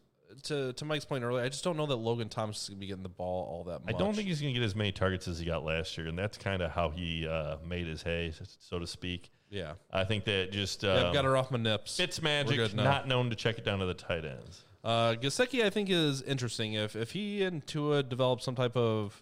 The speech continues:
Speaker 1: you know, rapport, then
Speaker 2: Mi-,
Speaker 1: I, I, I'm not fully
Speaker 2: Miami
Speaker 1: out on
Speaker 2: is
Speaker 1: him.
Speaker 2: a, a
Speaker 1: Gesicki, you can
Speaker 2: crowded,
Speaker 1: get late.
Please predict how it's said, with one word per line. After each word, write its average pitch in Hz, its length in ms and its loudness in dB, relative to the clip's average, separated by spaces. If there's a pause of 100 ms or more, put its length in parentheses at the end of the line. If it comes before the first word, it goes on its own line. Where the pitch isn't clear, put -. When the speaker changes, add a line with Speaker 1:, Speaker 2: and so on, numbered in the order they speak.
(140)
Speaker 1:
you 113 100 0
know, 101 120 2
rapport, 110 520 2
then 110 320 4
Speaker 2:
Mi-, 104 40 -2 (320)
Speaker 1:
I, 131 60 -2 (220)
I, 135 100 0
I'm 147 100 0
not 127 200 2
fully 117 240 4
Speaker 2:
Miami 165 160 4
Speaker 1:
out 101 80 6
on 107 60 6
Speaker 2:
is 117 180 4
Speaker 1:
him. 113 80 8
Speaker 2:
a, 92 320 6
a - 40 2
Speaker 1:
Gesicki, 95 80 2
you - 60 -2
can 220 140 -2
Speaker 2:
crowded, 143 420 4
Speaker 1:
get 123 80 0
late. 98 240 -4